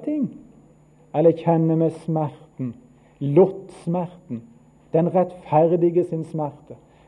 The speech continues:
over disse som lever stikk i strid med Herren og Herrens vilje og Herrens plan?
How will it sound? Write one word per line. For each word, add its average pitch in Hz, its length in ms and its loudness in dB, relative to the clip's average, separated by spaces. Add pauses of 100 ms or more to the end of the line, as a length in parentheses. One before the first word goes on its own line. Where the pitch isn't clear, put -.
(120)
over 160 200 4
disse 160 640 -2
som 170 160 0
lever 165 480 4
stikk - 640 -4
i 180 80 -6
strid 160 480 -2
med 165 140 -4
Herren 156 420 -2
og 156 80 -2
Herrens 160 400 -2
vilje 147 400 0 (260)
og 139 100 0
Herrens 131 280 -2
plan? 127 260 -8